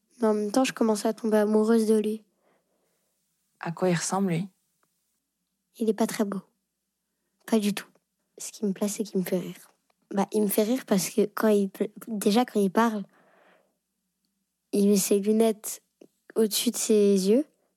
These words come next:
Speaker 1: parce que lunettes de piscine, hein. Et il fait, « J'en peux plus, je crois que je vais mourir. Demande à Ariel de te donner son pouvoir », ou des trucs comme ça.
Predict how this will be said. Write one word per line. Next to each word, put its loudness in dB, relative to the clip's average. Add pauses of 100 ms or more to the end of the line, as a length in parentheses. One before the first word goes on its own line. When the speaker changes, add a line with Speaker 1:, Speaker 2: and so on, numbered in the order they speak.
Speaker 1:
parce 0
que 2
lunettes 2
de 2
piscine, 0
hein. -4 (1900)
Et 0
il 2
fait, « 0 (160)
J'en -14
peux -2
plus, 0 (320)
je -12
crois 2
que 2
je 2
vais 4
mourir. 2 (920)
Demande 2
à 4
Ariel 2
de -4
te 0
donner 2
son -2
pouvoir », -2 (100)
ou -10
des 2
trucs -2
comme 2
ça. 0